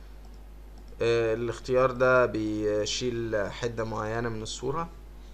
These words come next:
هنا نسبة، آه، تكبير او تصغير الصورة في المربع اللي قدامنا، اللي هو اللي في الشاشة دي،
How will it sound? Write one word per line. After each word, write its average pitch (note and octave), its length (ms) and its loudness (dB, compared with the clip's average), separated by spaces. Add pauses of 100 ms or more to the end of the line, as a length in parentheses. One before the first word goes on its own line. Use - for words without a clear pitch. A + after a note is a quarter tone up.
(140)
هنا B2 240 4
نسبة، A#2+ 400 -2 (220)
آه، G#2 420 4
تكبير A#2 500 0
او G#2+ 100 -2
تصغير A2 400 0
الصورة A2+ 400 0
في - 120 -8
المربع A2 500 0
اللي G#2 160 -2
قدامنا، A2+ 460 -4 (280)
اللي G2+ 140 -2
هو G#2+ 100 4
اللي G#2 140 -2
في - 60 -12
الشاشة A2 400 0
دي، C3+ 220 -4